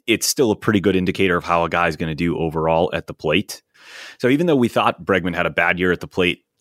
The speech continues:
last season, I mean, his W R C plus was still, I wanna say, like, one sixteen. I just had it in front of me and I lost it. Alex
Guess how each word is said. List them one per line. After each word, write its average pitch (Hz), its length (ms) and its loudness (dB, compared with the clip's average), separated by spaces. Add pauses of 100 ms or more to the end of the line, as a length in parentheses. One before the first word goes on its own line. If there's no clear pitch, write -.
last 85 280 0
season, 78 520 -4
I - 60 -16
mean, 82 200 -4
his 104 220 -2
W 101 240 0
R 90 100 4
C 82 180 -4
plus - 360 -2
was 80 120 0
still, 85 220 2
I 80 60 2
wanna 80 200 -2
say, 82 200 2
like, 76 160 -4
one 87 260 0
sixteen. 87 640 -2
I 80 80 -4
just 85 320 -2
had 85 160 0
it 80 100 -4
in 80 80 -8
front 80 240 -2
of 78 60 -6
me 78 100 -6
and 78 100 -6
I 78 80 -2
lost 78 400 -2
it. 76 160 -4 (280)
Alex 110 380 0